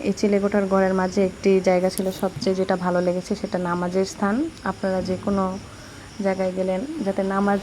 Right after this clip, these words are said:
মিস না হয় এরকম ব্যবস্থাও আছে। তো আমরা প্রথমে যে সিট পাচ্ছিলাম না, এতটাই ভিড় ছিল রেস্টুরেন্টটাতে। অতঃপর কিছুক্ষণ অপেক্ষা করার পরে আমরা একটি সিট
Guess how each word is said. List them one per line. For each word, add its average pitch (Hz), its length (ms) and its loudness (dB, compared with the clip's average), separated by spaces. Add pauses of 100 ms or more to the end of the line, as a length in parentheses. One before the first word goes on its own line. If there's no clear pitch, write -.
(220)
মিস 196 280 2
না 185 180 2
হয় 180 220 2
এরকম 196 400 0
ব্যবস্থাও 190 480 2
আছে। 190 420 0 (880)
তো 214 120 10
আমরা 208 240 8
প্রথমে 240 440 6
যে 226 240 8
সিট 226 320 2
পাচ্ছিলাম 202 460 4
না, 185 300 2 (260)
এতটাই 190 560 6 (160)
ভিড় 208 220 6
ছিল 196 260 2
রেস্টুরেন্টটাতে। 180 720 2 (840)
অতঃপর 208 280 4
কিছুক্ষণ 220 480 2
অপেক্ষা 190 380 2
করার 190 280 6 (100)
পরে 180 420 4 (500)
আমরা 190 260 4
একটি 180 360 2 (1400)
সিট 202 180 4